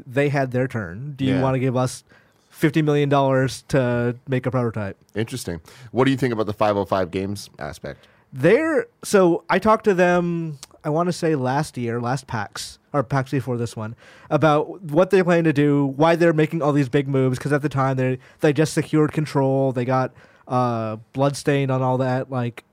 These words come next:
Speaker 1: they're, they're trying to make big moves in the publishing space.
Speaker 2: Who would have thought? Five oh five.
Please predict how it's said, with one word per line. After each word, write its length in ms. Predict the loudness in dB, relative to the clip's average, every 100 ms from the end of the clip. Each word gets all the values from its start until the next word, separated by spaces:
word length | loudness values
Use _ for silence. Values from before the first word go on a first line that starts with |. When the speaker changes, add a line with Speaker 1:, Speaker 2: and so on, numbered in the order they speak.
| _ _ _ _ 0
Speaker 1:
they're, 360 | 4 4 4
they're 200 | 4 4
trying 180 | 4 2
to 60 | 4
make 200 | 2 2
big 180 | 2 4
moves 240 | 2 2
in 60 | -2
the 60 |
publishing 400 | -2 -2 -2 -4
space. 360 | -6 -8 -10 -12
Speaker 2:
Who 100 | -8
would 100 | -4
have 100 | -4
thought? 260 | -6 -14 -16 _ -4
Five 240 | -2 -2
oh 120 | -4 -6
five. 300 | -10 -18